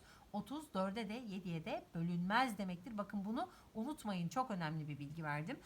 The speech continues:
Buna göre bu doğal sayının iki yüz elliden küçük olan katlarını, yani otuzar otuzar birlikte iki yüz elliye kadar yazacağız. Otuz kere bir,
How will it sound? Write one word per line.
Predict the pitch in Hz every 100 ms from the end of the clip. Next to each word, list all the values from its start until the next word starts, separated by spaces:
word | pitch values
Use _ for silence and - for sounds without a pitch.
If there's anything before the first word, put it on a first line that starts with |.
| - - -
Buna | 311
göre | 403 330 285
bu | 302
doğal | 339 359
sayının | 349 269 220 208 240
iki | - 370
yüz | 359
elliden | 302 254 262 311 330
küçük | 302 - 262
olan | 262 349
katlarını, | - 269 - 240 196 143 - - -
yani | 320 269
otuzar | 254 359 381 392 359
otuzar | 262 202 202 208
birlikte | 277 247 208 277
iki | 262 330
yüz | 285
elliye | 240 202 190
kadar | 196 196 294
yazacağız. | 254 170 160 143 143 - - -
Otuz | - 311 302 -
kere | 233 220 208
bir, | 262